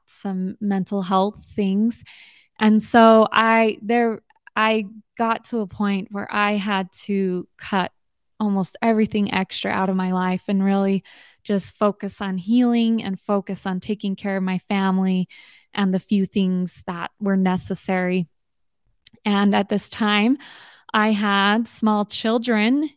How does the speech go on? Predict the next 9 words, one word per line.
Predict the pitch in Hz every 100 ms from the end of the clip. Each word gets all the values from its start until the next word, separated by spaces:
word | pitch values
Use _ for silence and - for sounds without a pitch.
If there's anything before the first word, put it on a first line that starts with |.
| _
in | 220 214 214
the | 214
elementary | 220 220 208 226 269 262
school, | - - 214 196 196 277 - _ _ _ _ _ -
and | 247 240 -
I, | 247 269 277 - _ _
I | 240
had | 247 262
loved, | 226 220 220 240 240 196